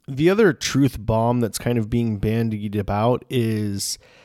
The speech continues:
Cecil Colby says he has finally figured out where Lindsay is as he, uh,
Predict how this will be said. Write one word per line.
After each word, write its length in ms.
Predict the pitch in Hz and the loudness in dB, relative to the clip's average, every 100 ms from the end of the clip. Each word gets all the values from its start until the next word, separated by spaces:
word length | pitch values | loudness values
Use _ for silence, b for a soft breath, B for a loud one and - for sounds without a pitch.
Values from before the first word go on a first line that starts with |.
| b | b
Cecil 640 | - - 123 123 135 113 | -8 0 0 2 2 0
Colby 920 | - - 156 226 143 95 92 113 139 | -2 0 2 2 0 -4 -4 -4 -4
says 420 | 139 - 123 117 - | -6 0 0 0 -2
he 180 | 117 | 0
has 200 | 110 107 | 0 0
finally 520 | - 107 113 147 190 180 | -4 -2 0 0 -2 -4
figured 420 | - 127 113 98 | -4 -2 0 0
out 360 | 95 101 117 b b b b | 2 0 0 b b b b
where 720 | 107 107 117 117 120 117 113 | -2 0 2 2 2 2 0
Lindsay 540 | 107 127 165 156 117 | 0 0 0 0 -4
is 580 | - 110 95 92 101 - | -6 -8 -8 -8 -6 -6
as 280 | - 107 - | -6 -8 -8
he, 360 | - 107 101 98 | -8 -6 -6 -6
uh, 220 | 101 | -6